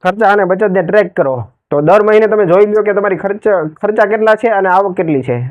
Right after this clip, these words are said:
બે પણ જોઈને જોઈ લ્યો તમે, બરાબર છે. અને આ માટે તમે Excel શીટ, અ, નોટબુક કે પછી કોઈ પણ બજેટિંગ એપનો ઉપયોગ કરી શકો છો. તો આ રીતે પણ તમે તમારું બજેટ બનાવી શકો છો.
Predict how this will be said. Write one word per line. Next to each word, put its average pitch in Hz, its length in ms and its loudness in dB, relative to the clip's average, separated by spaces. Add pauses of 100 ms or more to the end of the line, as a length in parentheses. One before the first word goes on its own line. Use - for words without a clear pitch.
બે 170 80 0
પણ 190 260 0
જોઈને 185 440 2 (200)
જોઈ 185 160 2
લ્યો 147 140 0
તમે, 120 300 -6 (400)
બરાબર 165 260 -2
છે. 175 100 0 (300)
અને 170 180 -2
આ 170 220 0
માટે 202 220 0
તમે 190 240 0
Excel 180 280 0
શીટ, 196 280 0 (400)
અ, 151 160 -2
નોટબુક 185 560 2 (480)
કે 170 80 0
પછી 180 280 0 (640)
કોઈ 208 140 2
પણ 208 200 0
બજેટિંગ 180 400 2
એપનો 175 260 2
ઉપયોગ 170 240 0
કરી 156 220 -2
શકો 160 400 -4 (280)
છો. - 180 -8 (1500)
તો - 80 0
આ 202 220 6
રીતે 220 220 2
પણ 220 220 -2
તમે 226 200 0
તમારું 220 440 0
બજેટ 196 280 2
બનાવી 185 360 2
શકો 175 260 0
છો. 147 500 -2